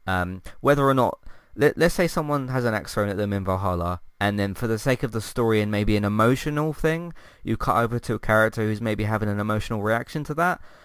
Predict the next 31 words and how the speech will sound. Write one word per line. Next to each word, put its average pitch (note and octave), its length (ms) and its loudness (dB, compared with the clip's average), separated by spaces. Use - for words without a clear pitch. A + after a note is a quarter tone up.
that - 180 -4
kinda D#3 280 4
makes A#2+ 220 0
a B2+ 40 0
little G2+ 160 0
bit E2+ 160 0
more G#2 140 0
sense. F#2 260 -4
But - 140 -4
if A2+ 120 -2
you're A#2+ 80 0
doing A#2+ 320 0
it G#2+ 120 -4
just A2+ 220 -4
to, G#2 80 -2
like, G2 280 0
oh, B2 160 2
cut, - 300 -2
quick - 220 2
cut G#2+ 160 6
away G#2+ 180 4
from G#2+ 200 -2
the G2 80 0
axe - 240 0
that's - 200 -10
about F#2 240 -2
to F#2+ 80 -8
fly F#2+ 220 -2
into F#2 160 -8
someone's F2+ 340 -6
head, F2+ 240 -4